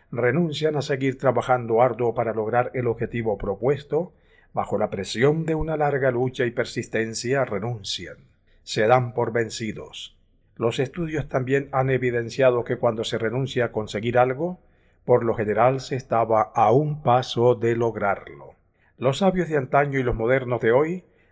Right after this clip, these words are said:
han hecho énfasis en el poder de la constancia, de la perseverancia, de la insistencia, de la paciencia,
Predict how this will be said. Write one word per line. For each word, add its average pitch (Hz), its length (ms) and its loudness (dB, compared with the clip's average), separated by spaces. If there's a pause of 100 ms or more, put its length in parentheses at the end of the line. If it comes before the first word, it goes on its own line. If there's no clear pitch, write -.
han 110 200 0
hecho 127 320 2
énfasis 127 600 -2
en 131 120 0
el 117 140 -2
poder 117 320 2
de 127 80 0
la 120 140 0
constancia, 110 1000 -6 (420)
de 110 100 2
la 113 140 4
perseverancia, 107 1000 -2 (140)
de 113 140 6
la 117 80 4
insistencia, 110 920 -6 (360)
de 110 120 0
la 110 160 0
paciencia, 101 800 -6